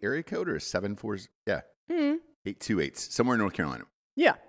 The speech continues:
Speaker 1: Um, but I was like, "Whatever, man. It's a burner phone," you know?
Speaker 2: Did you say it's a burner phone?
Speaker 1: Yeah. I go,
Speaker 2: Ugh.
Speaker 1: "We're gonna use this for drugs and
Speaker 2: Yeah.
Speaker 1: drugs only, and that's it."
Speaker 2: Mm-hmm.
Speaker 1: Like, don't you dare. Like, I don't care. Just make the numbers seem like I can remember them, you know?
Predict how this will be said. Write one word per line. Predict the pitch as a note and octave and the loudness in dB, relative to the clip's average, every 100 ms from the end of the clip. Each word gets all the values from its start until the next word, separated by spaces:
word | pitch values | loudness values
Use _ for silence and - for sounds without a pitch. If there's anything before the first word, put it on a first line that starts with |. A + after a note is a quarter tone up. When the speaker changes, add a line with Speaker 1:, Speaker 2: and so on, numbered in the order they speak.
| _ - - | _ -20 -6
Speaker 1:
Um, | F2 F2 F2 E2+ D#2+ | -2 -2 -2 -4 -4
but | F#2+ | 0
I | |
was | F#2+ | 0
like, | F2+ | 2
"Whatever, | E2+ D#2 C2 | 0 0 -2
man. | C2 C2+ | -4 -6
It's | C#2 | -8
a | A#1+ | -6
burner | D2 C#2+ | -4 -4
phone," | C2+ C2 A#1 - | -4 -8 -12 -12
you | D2+ | -8
know? | D2 - _ - - - - - | -8 -10 _ -8 -6 -6 -10 -6
Speaker 2:
Did | F#3+ D3 | -4 -2
you | F3 | -2
say | - E3+ F3 | 2 2 4
it's | E3 - | 0 0
a | D3 | -2
burner | B2+ C3 G3 A#3 | 0 0 0 0
phone? | C#4+ C#4 | 0 2
Speaker 1:
Yeah. | D4 - - - _ _ | 4 4 2 -16 _ _
I | E2+ | 2
go, | F2+ F2+ | 4 4
Speaker 2:
Ugh. | F2 | 4
Speaker 1:
"We're | G2 C#3 | 4 4
gonna | A2 F#2 E2 | 4 4 2
use | D2+ F#2 F#2 D2+ | 2 2 2 2
this | E2+ | 0
for | - D#2 | -2 -10
drugs | - F2+ F2 E2+ D#2+ - - - | -6 2 4 4 0 -8 -10 -2
and | F3+ | 2
Speaker 2:
Yeah. | D3+ | 4
Speaker 1:
drugs | F2 E2 F2 | 4 2 2
only, | D#2 D#2 D2+ | 2 0 0
and | C#2 C#2 | 0 0
that's | D2 F#3+ D#2+ | -2 0 -2
it." | |
Speaker 2:
Mm-hmm. | E2 | 0
Speaker 1:
Like, | D2+ - - - _ _ - | -2 -4 -20 -20 _ _ 2
don't | B2 B2+ - | 4 4 0
you | D#2+ - - | -8 -8 -2
dare. | F#2 - | -2 0
Like, | F2+ - | -4 4
I | A#2+ | 4
don't | B2+ F2+ - | 4 0 -4
care. | - F2+ C#2 - - - | 0 2 2 -2 -12 -12
Just | G#2 A2+ | -6 2
make | C3 - | 2 2
the | F#2+ | 2
numbers | F#2 G2+ F#2+ F2 - | 4 2 4 2 0
seem | - G2+ E2 D#2 | -2 0 0 0
like | D#2 D#2 | -2 -2
I | D#2 | -2
can | - D2 | -2 -4
remember | C2 C2+ C#2+ B1+ | -2 -2 0 -2
them, | A#1+ B1 | -2 -4
you | B1+ | -4
know? | C#2 E2+ | -4 -4